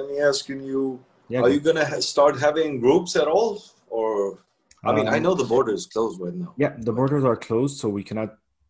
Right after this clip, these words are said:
Speaker 2: go anyway.
Speaker 1: Basically
Speaker 2: Um,
Speaker 1: nowhere.
Speaker 2: if they're closed, uh, now they always push the clo-, the, the reopening date. Always they push it back, back, back. Now it's set, uh, to, uh, September twenty-first, I think,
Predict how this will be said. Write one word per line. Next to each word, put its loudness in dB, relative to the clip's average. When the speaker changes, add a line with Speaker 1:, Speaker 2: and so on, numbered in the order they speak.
Speaker 2:
go 2
anyway. -2
Speaker 1:
Basically -2
Speaker 2:
Um, -6
Speaker 1:
nowhere. 0
Speaker 2:
if -6
they're 2
closed, 0
uh, 2
now 0
they 0
always 2
push -2
the 0
clo-, -2
the, -6
the -2
reopening -4
date. -6
Always 2
they 0
push -6
it -8
back, -6
back, -8
back. -8
Now 4
it's 2
set, 0
uh, -4
to, -2
uh, 0
September -2
twenty-first, -2
I -8
think, -4